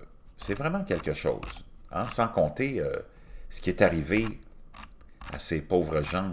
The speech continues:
de, aux Bahamas, où le bilan continue à s'alourdir et où j'aurai, euh, d'autres, euh, nouvelles à vous donner là-dessus un petit peu plus tard. Mais c'était juste pour faire un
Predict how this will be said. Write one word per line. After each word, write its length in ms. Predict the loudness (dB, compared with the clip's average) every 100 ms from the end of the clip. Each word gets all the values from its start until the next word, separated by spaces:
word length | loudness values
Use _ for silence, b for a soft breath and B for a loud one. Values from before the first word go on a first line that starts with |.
| -4
de, 400 | -2 -2 -2 -6 -10 -18 -20 -20 -20 -20 -20 -20 -20 -20 -20 -20 -20 -20 -20 -20 -20 -16 -14 -14 -14 -14 -12 -12 -14 -20 -20 -16 -16 -16 -8
aux 80 | -4
Bahamas, 720 | -2 -2 0 -4 -4 -8 -10 -12 B B B B
où 100 | -2
le 100 | 0
bilan 280 | 2 4 4
continue 360 | 4 -2 0 -2
à 60 |
s'alourdir 640 | 0 0 0 0 0 2 0 -4 B B -4
et 100 | 0
où 160 | 2 2
j'aurai, 440 | 2 4 4 2
euh, 160 | -2 -2
d'autres, 480 | 4 4 4 -4 -6
euh, 240 | -6 -10 -14 -20 -20 -16 -4
nouvelles 240 | 6 8
à 60 | 8
vous 100 | 4
donner 260 | 2 4
là-dessus 300 | 4 0 -2
un 40 | -2
petit 120 | -4
peu 80 | 0
plus 80 |
tard. 100 | 4
Mais 80 | 4
c'était 220 | 4 4
juste 180 | 4 2
pour 100 | 0
faire 220 | 4 4
un 260 | 4 2